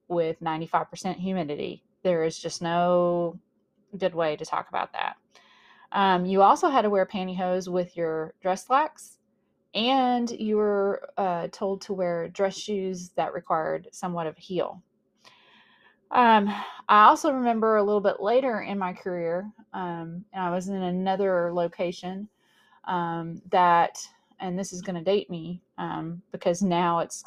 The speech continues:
um, considered vintage clothing and all of the kids now are wearing it, is that we had cute overalls that you could get at the Gap or Old Navy. And we loved as teachers wearing these because they had tons of pockets, so we wouldn't lose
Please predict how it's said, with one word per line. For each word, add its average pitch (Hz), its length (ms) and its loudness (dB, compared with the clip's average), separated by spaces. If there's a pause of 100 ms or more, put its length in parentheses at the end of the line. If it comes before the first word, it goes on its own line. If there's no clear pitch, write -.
um, 175 240 -8
considered 175 500 -2
vintage 214 380 0
clothing 165 460 -4
and 160 160 -4
all 165 180 0
of 160 100 -6
the 160 80 -6
kids 214 340 -2 (540)
now 170 220 4
are 180 180 4
wearing 175 340 2
it, - 160 -4
is 196 220 4
that 185 380 4 (100)
we 214 340 0
had 185 380 0
cute 233 300 -6
overalls 170 580 0
that - 160 -4
you 180 80 -10
could 180 160 -10
get 175 340 2
at 170 200 -4
the 165 60 -12
Gap 165 420 -2 (240)
or 170 300 -2
Old 170 220 -4
Navy. 170 420 -8 (920)
And 196 240 0
we 214 160 2
loved 226 380 6
as 214 100 0
teachers 190 360 -6
wearing 208 300 -2
these 180 220 -6
because 196 280 -4
they 190 80 -2
had 190 160 -2
tons 226 280 -4
of 202 100 -4
pockets, - 460 -2
so 175 160 -4
we 185 200 -2
wouldn't 208 320 -2
lose 202 580 0